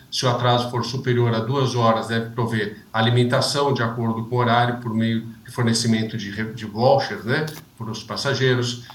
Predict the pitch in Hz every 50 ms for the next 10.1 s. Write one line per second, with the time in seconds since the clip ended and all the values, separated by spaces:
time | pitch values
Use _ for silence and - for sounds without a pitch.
0 | - - - - - - 151 147 151 - 156 143 147 131 127 143 143 147 123 -
1 | 135 127 117 - - 127 117 113 113 107 - - 127 117 120 127 123 - 131 117
2 | - - 139 131 117 120 127 127 127 127 131 131 131 127 - - - - - 104
3 | 113 120 113 107 101 - 117 113 113 - 117 113 - 120 113 117 120 123 123 120
4 | 123 - - - - - - - - - - - 123 - - 117 107 117 123 123
5 | 120 117 117 - - 117 110 104 - 110 110 107 107 120 139 135 120 123 113 113
6 | 120 139 123 - - - - - - - 110 107 107 107 107 110 123 127 123 135
7 | 123 117 117 113 117 131 131 120 - - - 117 117 113 - 127 117 113 113 113
8 | 113 110 110 113 113 110 110 - - - - 117 110 101 95 - - - - -
9 | 117 117 - 117 113 113 117 117 107 107 107 110 117 123 117 120 131 131 131 127
10 | -